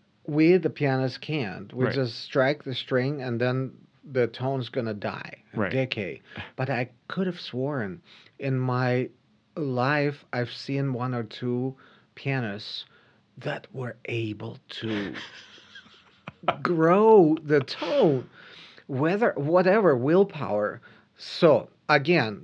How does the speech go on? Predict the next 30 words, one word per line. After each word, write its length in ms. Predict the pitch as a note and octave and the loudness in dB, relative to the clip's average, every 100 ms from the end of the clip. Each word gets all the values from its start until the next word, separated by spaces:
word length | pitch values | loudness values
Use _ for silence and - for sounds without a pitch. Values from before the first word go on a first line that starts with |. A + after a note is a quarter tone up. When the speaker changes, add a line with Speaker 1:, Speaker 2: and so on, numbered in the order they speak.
| D#3 | 0
Speaker 1:
the 140 | C#3 | 2
Speaker 2:
Yeah. 80 | A2+ | 2
Speaker 1:
tangent 640 | G2+ E3+ F#3 D#3+ D3 C3+ - | 0 2 2 0 -2 -2 -2
is 240 | D3 A#2+ | -4 -2
almost 460 | A#2+ D#3 D#3+ C#3 C#3+ | -2 2 0 0 2
over 340 | C3 C3 C3 - - C#3 | 2 2 -2 -8 -8 -4
Speaker 2:
Yeah. 340 | A#2+ A#2 G#2 | 2 2 2
Speaker 1:
with, 340 | D3 D3+ C#3+ - | 6 6 6 6
um, 360 | C#3+ C3 A#2 - _ - _ - - - _ _ - _ _ _ - | 6 6 2 -10 _ -20 _ -20 -20 -20 _ _ -20 _ _ _ -10
the 200 | D#3+ D3 | 0 0
things 600 | C3 F#3+ G3 F#3+ E3+ - - _ - _ _ _ | 2 4 4 4 0 -8 -14 _ -20 _ _ _
we 220 | D3 D3 | 0 0
don't 440 | B2 D3+ E3+ F#3+ F3+ | 2 4 6 4 2
know, 500 | B2+ A2 G2 A2 C#3+ _ _ _ _ _ C3+ | 0 0 0 -4 -8 _ _ _ _ _ 0
the 160 | C#3+ | 0
things 380 | C3 F3 F3+ D3+ | 2 2 4 2
that 180 | D#3 B2+ | 0 4
are 100 | C#3+ | 4
not 340 | C#3 D3+ D3 | 6 4 2
quantifiable, 1120 | - D3+ D#3+ D3 - C3 A2+ A2 A2+ A#2+ C3 C#3 _ - _ _ _ - | -2 -2 0 -2 0 2 2 2 2 2 0 -4 _ -20 _ _ _ -6
um, 520 | D3+ B2+ B2 A#2 G#2+ - _ _ _ _ _ _ - D3+ | 0 2 4 2 -4 -12 _ _ _ _ _ _ -8 -2
and 160 | D3 | 4
that 180 | D#3 E3+ | 6 6
brings 280 | E3 E3 D3+ | 4 4 2
us 140 | C#3 | -2
to 80 | C3+ | -4
competitions 800 | A#2 C#3 A#2+ - G#3 - A2+ A2 | -2 -2 -2 0 0 0 -4 -2
as 240 | G2 A#2 | -2 -2
well. 460 | C3 G3 A2+ A#2 D3 | 0 2 2 0 -2
Speaker 2:
Yeah. 340 | A2+ G#2+ F#2+ | -4 -2 -2